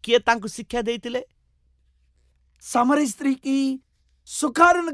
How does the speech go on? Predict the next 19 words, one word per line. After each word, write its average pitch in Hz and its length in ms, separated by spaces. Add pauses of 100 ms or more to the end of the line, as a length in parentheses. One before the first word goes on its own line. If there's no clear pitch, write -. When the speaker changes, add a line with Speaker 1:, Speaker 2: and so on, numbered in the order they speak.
Speaker 2:
గ్రామంలోకి 285 500
వెళ్ళి 247 140
పని 220 220
చేయమని 240 280
ఎవరు 202 180
బోధించారు? 269 540
Speaker 1:
ସମରୟୀଣ 220 440
ସ୍ତ୍ରୀଙ୍କୁ 226 360
ସେଇ 226 160
ସୁକରୁଣୀ 226 520
ଗ୍ରାମକୁ 196 420
ଯାଇ 220 160
ସେବା 226 280
କରିବା 233 220
ପାଇଁ 226 180
କିଏ 233 180
ତାଙ୍କୁ 233 260
ଶିକ୍ଷା 233 340
ଦେଇଥିଲେ? 240 380